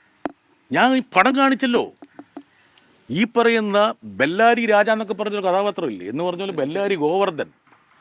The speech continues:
പിന്നെ പങ്കജ് ഭണ്ഡാരി, ഇതൊക്കെ ആർക്കറിയാം? ഇവരോടൊക്കെ ഇങ്ങനെ ചേർന്ന് നിൽക്കുകയാണ് അടൂർ പ്രകാശ്.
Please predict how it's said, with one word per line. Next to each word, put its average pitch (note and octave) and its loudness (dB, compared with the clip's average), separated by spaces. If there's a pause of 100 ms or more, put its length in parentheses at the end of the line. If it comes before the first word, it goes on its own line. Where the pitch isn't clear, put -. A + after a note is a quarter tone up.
(320)
പിന്നെ - 0 (120)
പങ്കജ് F3+ -2
ഭണ്ഡാരി, F3+ 0
ഇതൊക്കെ F3 -8 (160)
ആർക്കറിയാം? A#3 -2 (720)
ഇവരോടൊക്കെ A#3+ 4
ഇങ്ങനെ B3+ 2 (140)
ചേർന്ന് A#3+ 4
നിൽക്കുകയാണ് C4+ 0 (180)
അടൂർ A3 0
പ്രകാശ്. G#3 -2